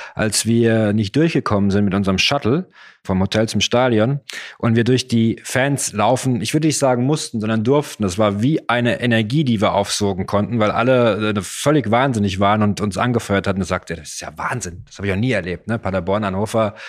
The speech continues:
und, und, äh, äh, anderen Clubs brauchen wir gar nicht nennen." Deswegen ist er jetzt hier in einem emotionalen Thema, aber das ist auch ein wichtiger Punkt, ne? Diese Emotionalität entsteht an der Basis und auch auf dem Land, im Umland.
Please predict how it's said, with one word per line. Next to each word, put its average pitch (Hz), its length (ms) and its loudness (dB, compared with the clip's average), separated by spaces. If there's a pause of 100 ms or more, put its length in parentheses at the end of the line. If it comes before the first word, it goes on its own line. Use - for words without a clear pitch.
(220)
und, 95 240 -4
und, 95 240 -2
äh, 80 40 -8
äh, 90 520 -2
anderen 98 220 -6
Clubs - 220 -10
brauchen 98 140 -2
wir 95 40 -4
gar 95 60 -2
nicht 92 140 -4
nennen." 123 200 0 (300)
Deswegen 123 340 -2
ist 123 80 -2
er 127 80 4
jetzt 120 220 0
hier 156 120 4
in 147 60 4
einem 127 80 0
emotionalen 127 640 2
Thema, 151 240 0
aber 139 120 2
das 151 140 -4
ist 185 60 -4
auch 170 80 4
ein 156 100 0
wichtiger 147 340 0
Punkt, 196 300 -4
ne? 131 100 -4
Diese 110 180 -2
Emotionalität 123 680 0
entsteht 127 360 -2
an 131 80 0
der 123 80 2
Basis 123 400 0
und 95 120 -4
auch 107 160 2
auf 117 140 -2
dem 107 140 -2
Land, 123 260 0
im - 140 -4
Umland. 95 420 -2